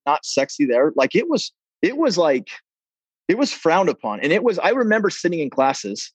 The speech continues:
Zach, and I remember professors talking about direct to home sales being a slimy, grimy job. And I remember them making comments directed even at me once they knew that I did it, as to those that do that are bad, like, kind of like you're a bad person.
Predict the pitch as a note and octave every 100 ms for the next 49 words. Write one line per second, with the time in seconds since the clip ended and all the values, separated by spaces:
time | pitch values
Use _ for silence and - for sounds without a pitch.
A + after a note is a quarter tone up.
0 | A#2+ G#2+ G#2 - D3 E3+ G#3 F#3 F#3 F3+
1 | C3 _ _ - D#3+ - E3+ E3+ - C#3+
2 | B2 - _ _ _ - - G3+ A3+ G#3+
3 | G3+ E3+ D#3 C#3+ C#3 - _ _ C3 D#3
4 | E3 F3+ E3+ D#3 C#3 - D3 C#3 - C#3+
5 | C#3 C3 - - D3 D#3+ F3+ F3+ E3+ _
6 | - B2+ C#3+ D#3 D3+ B2 B2 C3 - D#3+
7 | A3 G3 G3+ F3 D#3 D3 D3 C#3+ C3 -
8 | D3 A#2+ A2+ - _ _ C#3+ F3 E3 G3
9 | A#3+ A#3 G3 A3 A3+ G3+ E3+ G3 F3+ E3
10 | - D#3+ D3+ D#3+ C3+ C3 A2 B2+ F3+ -
11 | _ _ _ - D#3+ - D#3+ C3+ D#3 G#3
12 | F#3+ F3+ B2+ D#3+ D#3 F3 C3 A#2+ A2 C#3
13 | D3+ C3+ A#2+ G#2 - G#3+ F#3 C3+ - C3
14 | A2 A2+ G#2 C3 B2+ -